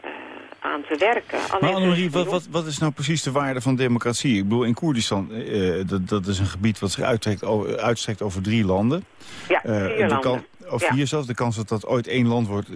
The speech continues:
Speaker 2: die, nou ja, die zal er ongetwijfeld zijn. Maar de vraag is, hoe realistisch is dat?
Speaker 1: Ja.
Speaker 2: Hoe belangrijk is het dan om, om mensen daar, onderwijzers, andere, anderszins pedagogen,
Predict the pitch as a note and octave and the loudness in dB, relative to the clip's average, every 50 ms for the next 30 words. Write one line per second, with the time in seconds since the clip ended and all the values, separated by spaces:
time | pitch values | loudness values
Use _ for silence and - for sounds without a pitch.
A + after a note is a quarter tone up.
0 | G2 G#2+ G2+ - A2 A2 G#2+ G#2+ A2+ G#2+ G#2 F#2+ F#2 G2 G2+ F2+ A2 G#2+ G#2 G2 | -8 -8 -8 -8 -8 -6 -2 0 0 0 0 0 0 -2 0 2 2 0 2 0
1 | A2 - C#3 B2 G#2+ A2 A2+ A2+ G#2+ G#2 - - B2 A2+ G#2+ G#2 G#2+ G#2+ F#2+ F#2+ | -2 0 0 -2 0 0 -2 -2 -2 -2 -2 -2 -2 0 0 0 -2 -2 -4 -2
2 | G2 A#2+ A2+ G#2 F#2 G2+ F#2+ - - - - A2 A2 A2+ G#2 A2+ G#2+ G2 G2 G2+ | -2 -2 -2 -2 -2 -4 -6 -6 -8 -6 0 2 2 2 4 2 2 2 0 0
3 | A#2 - - - B2+ C#3+ C3 - D#3 E3 E3+ - - G3+ C#3 A#2 - - F3 - | -2 -2 -4 -2 -2 -2 -2 -2 -2 -4 -4 -8 -14 -12 -12 -12 -2 0 0 0
4 | - - - - - C#3+ C#3+ C3 D3 D#3 D#3 D3 C3+ - D#3 D3 - B2+ C3 D3 | 0 -4 -16 -2 0 0 0 2 2 0 0 0 -2 -4 -4 -4 -4 0 0 0
5 | C#3 C#3+ C3+ C#3 C3+ C3 B2+ - C#3 C3 B2+ - - - - - C#3 B2+ A#2+ B2 | 0 0 -4 -4 -4 -4 0 2 2 2 2 0 -4 -16 -18 -16 -14 -4 0 2
6 | A#2+ A#2+ C3+ C#3 C3 - C3+ A#2 B2+ B2 B2+ B2+ B2+ B2+ B2+ A2+ - - - A2+ | 4 4 4 2 0 -2 -2 0 0 0 2 0 0 -2 -2 -4 -8 -6 0 0
7 | A2+ G2+ A2 A2+ A#2 A#2+ A#2 A2+ A#2+ A#2 - - - - B2+ B2 A#2 A#2 A#2 A#2 | 2 2 2 2 2 0 0 -2 -2 -4 -4 -4 -2 0 2 2 4 4 2 2
8 | A#2 - A#2+ A#2+ A#2+ A#2 - - A2+ A2+ - - - A2 G#2+ G#2+ - A2+ A2 A2 | 0 0 0 2 2 2 2 2 0 0 0 0 0 0 0 2 2 2 2 2
9 | G2+ A2+ | 0 -2